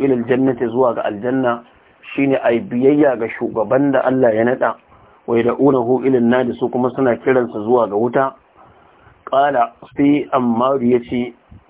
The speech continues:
qala, sai ya ce, ya qulu Ammar, "A'udhu billahi minal fitan." Shi da kanshi ya ce, "Muna roƙon Allah ya tsare mu daga fitintunu."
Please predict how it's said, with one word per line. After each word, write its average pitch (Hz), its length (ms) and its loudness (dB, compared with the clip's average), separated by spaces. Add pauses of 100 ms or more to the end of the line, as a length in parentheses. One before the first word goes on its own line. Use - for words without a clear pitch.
(220)
qala, 135 240 0 (100)
sai 135 100 0
ya 135 120 2
ce, 131 80 -4
ya 120 100 2
qulu 135 320 2
Ammar, 123 440 0
"A'udhu 123 400 0
billahi 117 380 -2
minal 113 260 2
fitan." 110 240 -6
Shi 143 180 -2
da 127 80 2
kanshi 123 320 -2
ya 120 80 0
ce, 123 160 -6
"Muna 123 240 2
roƙon 113 340 -4
Allah 135 280 0
ya - 100 -2
tsare 131 220 2
mu 120 100 0
daga 104 220 -4
fitintunu." 98 540 -10